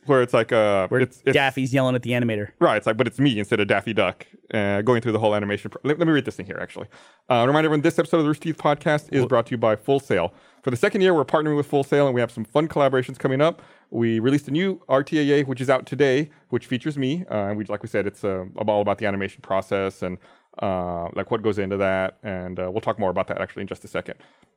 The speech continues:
Speaker 1: Uh, we also have a special live stream coming up Thursday, July twenty-fifth at four P M Central Time with Chris Coquinos hosting, and Cole is one of the guests. Cole's actually right here. We'll talk to him in a second. Woo!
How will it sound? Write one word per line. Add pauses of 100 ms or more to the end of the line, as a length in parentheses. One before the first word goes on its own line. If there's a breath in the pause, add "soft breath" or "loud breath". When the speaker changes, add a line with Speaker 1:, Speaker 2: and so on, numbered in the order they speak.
Speaker 1:
Uh,
we
also
have
a
special
live
stream
coming
up
Thursday,
July
twenty-fifth
at
four
P
M
Central
Time
with
Chris
Coquinos (420 soft breath)
hosting,
and
Cole
is
one
of
the
guests.
Cole's
actually
right
here.
We'll
talk
to
him
in
a
second.
Woo!